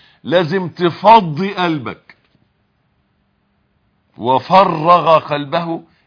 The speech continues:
لمشاهدة منة الله عليه بها. فرغ قلبك عشان تشوف ان النعم دي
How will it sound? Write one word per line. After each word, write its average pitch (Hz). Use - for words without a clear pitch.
لمشاهدة 156
منة 180
الله 147
عليه 127
بها. 95
فرغ 233
قلبك 294
عشان 180
تشوف 370
ان 151
النعم 170
دي 180